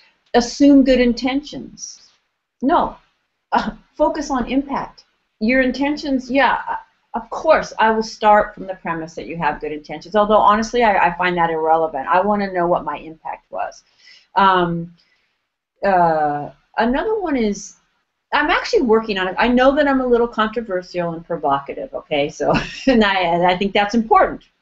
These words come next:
Um, I'm working on a piece on trust, right? Because this is another one. You've got to build trust, right? And, and in trying to figure out what do white people mean when they,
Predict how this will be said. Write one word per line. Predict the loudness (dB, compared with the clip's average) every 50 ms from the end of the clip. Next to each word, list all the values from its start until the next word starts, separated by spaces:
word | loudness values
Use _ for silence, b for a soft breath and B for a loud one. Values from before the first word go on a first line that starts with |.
| _ b b b b b b b _ 2
Um, | 4 4 4 4 2 0 -2 -4 -6 -8 -14 -20 _ _ _ _ _ _ _ _ _ _ _ _ -20 -14 -8
I'm | -6 -2 0 0
working | 0 0 0 -2 -2 0
on | 0 -2
a | -2 -2
piece | -4 -6 -4 -4
on | -6 -6 -8 -10
trust, | -10 -6 -4 -2 -2 -4 -6 -10 -20 -20 -20 -20 _ _ _ _ _ -2
right? | -2 0 0 -2 -4
Because | -2 -2 -2 0 -2
this | -4 -6 -6
is | -4
another | -2 0 2 2 2 2 2 0
one. | -2 -4 -8 -10 -12 -14 b b b b b b b _
You've | -10 -6 -4 -2 -2 -2 0
got | 2 2 2 2 0 -4 -8
to | -8 -6
build | -2 0 0 0 0 -2 -4 -8
trust, | -12 -12 -8 -6 -6 -4 -6 -8 -12 -16 -18 -20 -20 -20 -20 _ _ -10
right? | -8 -6 -6 -6 -6 -4
And, | -4 -4 -4 -4 -4 -2
and | 0 0 0
in | 0 -2
trying | -2 -2 -2 -2 -2 -2 -2
to | -4 -4
figure | -4 -2 0 0 0
out | 0 0 2
what | 2 4 6
do | 6 6 6
white | 6 4 2 2 0
people | -2 -6 -4 -2 -2 -2 -2 -2 -4 -4
mean | -2 -2 0 2 4 4 6 4 4 2 0
when | -2 -4 -4 -6
they, | -8 -8 -10 -12 -14